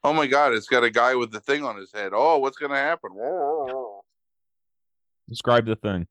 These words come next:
Speaker 2: on his head.
Speaker 1: It looks exactly the same thing like Shawnee Smith's thing, but, like, slightly different.
Speaker 2: Mm,
Speaker 1: So they can
Speaker 2: gotcha.
Speaker 1: say that it's not the same thing.
Speaker 2: Uh, these movies. Um,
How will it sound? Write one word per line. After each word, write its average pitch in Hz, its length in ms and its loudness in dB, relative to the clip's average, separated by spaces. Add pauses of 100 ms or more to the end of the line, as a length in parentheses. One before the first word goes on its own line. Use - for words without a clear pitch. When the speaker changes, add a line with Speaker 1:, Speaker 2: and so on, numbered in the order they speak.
(100)
Speaker 2:
on 92 120 -6
his 90 120 -8
head. 82 220 -8 (640)
Speaker 1:
It 143 80 -2
looks 147 240 -4
exactly 135 480 0
the 127 60 0
same 127 260 -4
thing 113 160 -12
like 110 160 -10
Shawnee 113 300 -6
Smith's - 400 -12
thing, 90 280 -8 (1120)
but, 120 120 4
like, 117 180 2
slightly 101 400 0
different. 87 320 -4
Speaker 2:
Mm, 80 180 -6 (160)
Speaker 1:
So 101 60 -8
they 101 80 -2
can 80 80 -2
Speaker 2:
gotcha. 82 200 -10
Speaker 1:
say 98 200 -4
that 95 80 -20 (540)
it's - 200 -14
not 92 200 -8
the - 80 -18
same 90 260 -8
thing. 90 260 -8 (2000)
Speaker 2:
Uh, 104 520 2 (540)
these 95 200 -4
movies. 85 540 -6 (140)
Um, 101 640 2